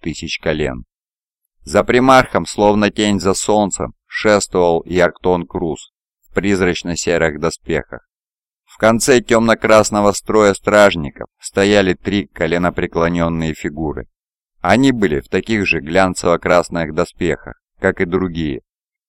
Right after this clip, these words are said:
Склоненные лица скрывали тускло-серебряные маски.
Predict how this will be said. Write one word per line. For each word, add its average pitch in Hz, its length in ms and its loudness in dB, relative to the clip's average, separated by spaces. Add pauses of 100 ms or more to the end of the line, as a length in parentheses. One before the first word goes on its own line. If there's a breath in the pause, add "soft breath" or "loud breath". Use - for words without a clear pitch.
Склоненные 117 760 2
лица 113 460 -4
скрывали 80 640 0 (180)
тускло-серебряные 90 1120 -2
маски. 82 480 -4